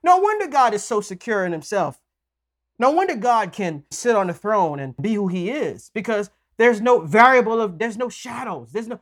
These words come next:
it, God is God. That even beyond creating the world, he was everlasting past.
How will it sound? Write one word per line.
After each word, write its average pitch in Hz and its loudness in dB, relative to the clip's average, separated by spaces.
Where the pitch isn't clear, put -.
it, 180 -6
God 254 -2
is 220 -6
God. 180 -8
That 196 -4
even 247 -4
beyond 240 -2
creating 190 -4
the 165 -6
world, 160 -4
he 247 -8
was 196 0
everlasting 170 -4
past. - -12